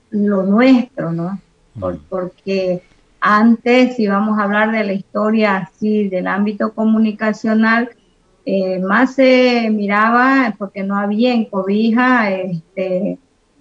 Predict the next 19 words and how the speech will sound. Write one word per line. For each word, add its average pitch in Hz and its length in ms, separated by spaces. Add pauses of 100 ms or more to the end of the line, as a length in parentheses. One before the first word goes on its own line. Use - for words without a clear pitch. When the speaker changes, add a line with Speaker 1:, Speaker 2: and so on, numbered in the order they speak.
Speaker 1:
eh, 185 200
medios 220 400
de 214 100
comunicación 196 760
como 220 260
la 185 180
televisión. 185 920 (500)
Nosotros 214 600 (120)
mucho 208 540
hemos 220 280
recibido 202 500
información, 202 960
noticias 214 760 (420)
del 202 200
Brasil, 208 640
¿no? 208 300 (400)
Y 240 340
Speaker 2:
Ujú. 269 80
Speaker 1:
también 220 500